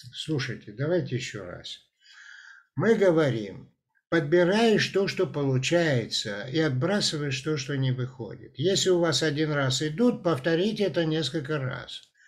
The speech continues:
И когда вы несколько раз повторяете то, что у вас получается, у вас начинает сниматься напряжение, снимаются блоки,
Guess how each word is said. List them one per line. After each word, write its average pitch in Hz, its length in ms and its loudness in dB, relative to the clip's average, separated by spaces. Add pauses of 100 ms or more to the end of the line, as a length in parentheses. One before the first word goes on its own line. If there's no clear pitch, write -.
(360)
И 147 80 -4
когда 175 360 4
вы 170 140 4
несколько 160 400 2
раз 143 180 0
повторяете 131 800 -2
то, 139 160 -4
что 131 260 -4
у 110 40 -6
вас 120 180 -6
получается, 127 920 -2
у 117 60 -4
вас 135 240 -2
начинает 123 640 -6
сниматься 127 680 -2
напряжение, 131 960 -4
снимаются 117 680 -2
блоки, 135 640 -2